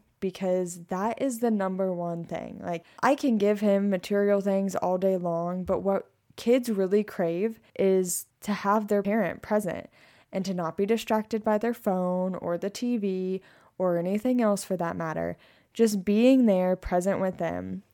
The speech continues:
And I can totally relate to that because one of, like, my strongest love language is one-on-one time.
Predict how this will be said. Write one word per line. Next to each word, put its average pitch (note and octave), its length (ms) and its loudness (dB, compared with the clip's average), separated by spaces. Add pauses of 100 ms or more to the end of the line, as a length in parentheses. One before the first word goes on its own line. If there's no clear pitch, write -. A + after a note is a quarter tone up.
And A#3 160 2
I B3 100 2
can C4+ 180 0
totally B3+ 340 2
relate F#3+ 360 0
to G3+ 80 -8
that E3 240 -2
because F#3+ 280 -2
one F3+ 220 -2
of, G3 240 -2
like, F#3+ 180 0
my F#3+ 160 -2
strongest F#3+ 560 -2
love E3 240 -2
language F#3+ 640 -2
is F3 420 4
one-on-one E3 640 -2
time. F#3+ 540 -4